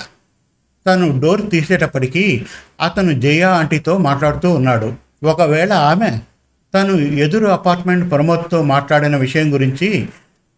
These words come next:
గౌతమ్తో ఏమైనా చెప్పిందా? చెప్పడానికేముంది, just ఆ రూట్లో ట్రాఫిక్ జామ్ ఏమైనా ఉందా లేదా కనుక్కుందామని అతని దగ్గరికి వెళ్ళింది. తప్పేముంది? అలా అనుకుంటే గౌతమ్ చేసిన దాంట్లో మాత్రం తప్పేముంది?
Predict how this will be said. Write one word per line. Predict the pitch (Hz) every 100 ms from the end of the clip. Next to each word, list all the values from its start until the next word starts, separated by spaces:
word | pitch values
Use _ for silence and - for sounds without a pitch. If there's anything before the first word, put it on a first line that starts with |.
| 117
గౌతమ్తో | 143 180 190 185 202
ఏమైనా | 185 143 143 151
చెప్పిందా? | 175 127 113 135 131 151 170 - _ _ _ _ -
చెప్పడానికేముంది, | 139 156 175 185 170 165 165 175 196 190 - _ -
just | 120 185 190 - 170
ఆ | 135 143
రూట్లో | 143 147 190
ట్రాఫిక్ | 208 143 147 175
జామ్ | 143 156 160 143
ఏమైనా | 139 143 143
ఉందా | 139 127 135 143
లేదా | 139 139
కనుక్కుందామని | 139 127 131 139 127 131 170 220 113 - - _ -
అతని | 175 170
దగ్గరికి | 135 127 147 156
వెళ్ళింది. | 131 131 131 110 107 - _ -
తప్పేముంది? | 135 135 160 160 160 160 175 - _ _ _ -
అలా | 170 202
అనుకుంటే | 180 165 185 180 190 220
గౌతమ్ | 143 160 208 202 185
చేసిన | 170 175
దాంట్లో | 160 156 160
మాత్రం | 151 147 156 190
తప్పేముంది? | 185 135 147 139 135 139 139